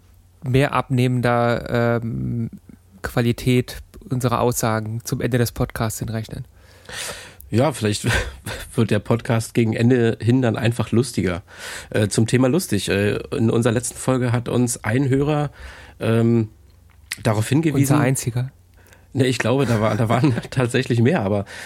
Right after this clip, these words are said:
Speaker 2: äh, tatsächlich ja jemand, den wir kennen, meinte, wir sollen doch mehr unseren Humor nutzen.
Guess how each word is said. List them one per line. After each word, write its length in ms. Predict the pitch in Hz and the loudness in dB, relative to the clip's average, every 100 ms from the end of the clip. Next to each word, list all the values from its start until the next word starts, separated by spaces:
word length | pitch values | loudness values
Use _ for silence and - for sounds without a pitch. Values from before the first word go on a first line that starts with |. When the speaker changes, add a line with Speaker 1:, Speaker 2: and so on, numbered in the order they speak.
| - | -6
Speaker 2:
äh, 280 | - 113 110 | 0 2 0
tatsächlich 420 | - 110 117 120 107 | 0 -2 2 2 2
ja 40 | |
jemand, 280 | 101 101 101 | 2 2 2
den 100 | 104 | 2
wir 80 | 101 | 0
kennen, 440 | - 117 160 123 | 0 0 -2 -2
meinte, 300 | 110 120 131 | 0 0 2
wir 80 | 117 | 2
sollen 200 | 107 127 | 2 2
doch 120 | 151 123 | 0 2
mehr 260 | 120 151 120 | 2 2 2
unseren 360 | 131 127 117 | 2 2 4
Humor 400 | 127 123 120 170 | 4 4 4 4
nutzen. 580 | 151 101 - - - | 2 0 0 -6 -6